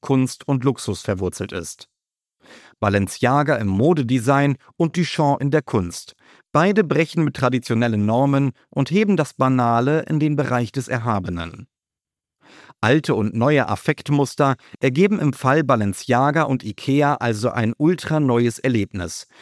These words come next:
So als würde ganz neu ausgehandelt, was Luxusgefühle sind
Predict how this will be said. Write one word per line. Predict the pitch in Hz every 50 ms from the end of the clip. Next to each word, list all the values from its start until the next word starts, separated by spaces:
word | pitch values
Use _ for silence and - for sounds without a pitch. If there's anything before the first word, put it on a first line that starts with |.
| - - -
So | 113 117 151
als | 147 165 - -
würde | 165 185 185 185 165
ganz | 139 123 170 196 226 233 - - -
neu | 165 170 180 185 -
ausgehandelt, | - 151 151 131 - - 147 123 127 135 143 139 139 139 131 - _ - _ -
was | 110 107 123 - -
Luxusgefühle | - 165 175 - - 208 196 - - 185 156 - 170 160 156 151
sind | 123 123 147 147 147 143 - -